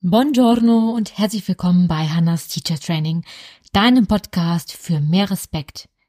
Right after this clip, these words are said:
mehr Gelassenheit und mehr Standing und das vor jeder Klasse.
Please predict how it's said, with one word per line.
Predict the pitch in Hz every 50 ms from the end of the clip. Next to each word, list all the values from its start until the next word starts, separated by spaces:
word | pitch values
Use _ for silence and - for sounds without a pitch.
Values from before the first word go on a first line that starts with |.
| _ _ _ _ _
mehr | 175 165 165 170 180 185 185 170
Gelassenheit | 175 170 156 156 - - 156 147 143 147 151 147 - _ _ - - -
und | - 185 143
mehr | 175 190 202 202 208
Standing | 180 - - 185 170 160 156 156 156 160 160 160 156 - _ _ - - -
und | - 180 151 -
das | 196 202 190 -
vor | - - 156
jeder | 156 147 180 180 180 180
Klasse. | - - 170 151 - - - - 139